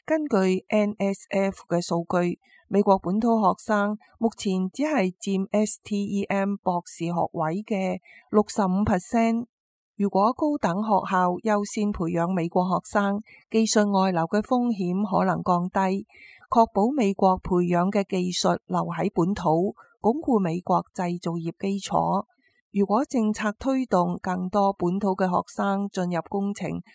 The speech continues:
同應用學科領域，可能增加本地工程師同埋技術人員嘅供給。比如，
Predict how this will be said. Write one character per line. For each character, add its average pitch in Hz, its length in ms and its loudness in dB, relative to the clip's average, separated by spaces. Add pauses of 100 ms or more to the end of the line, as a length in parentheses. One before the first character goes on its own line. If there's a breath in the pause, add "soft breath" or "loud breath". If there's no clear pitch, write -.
(120 soft breath)
同 185 260 -2
應 196 320 0
用 180 260 0
學 175 120 -2 (100)
科 214 260 0
領 175 160 -4 (140)
域， - 80 -8 (320 soft breath)
可 302 120 4
能 196 180 2
增 240 180 0
加 226 180 0
本 190 300 0
地 180 200 2
工 208 280 0
程 196 220 -4
師 196 360 -4
同 196 200 -2
埋 170 240 -2
技 180 260 -4
術 175 220 -4
人 175 280 -4
員 165 140 -2
嘅 175 200 -2
供 208 260 0
給。 - 80 -8 (520)
比 226 100 0
如， 190 420 0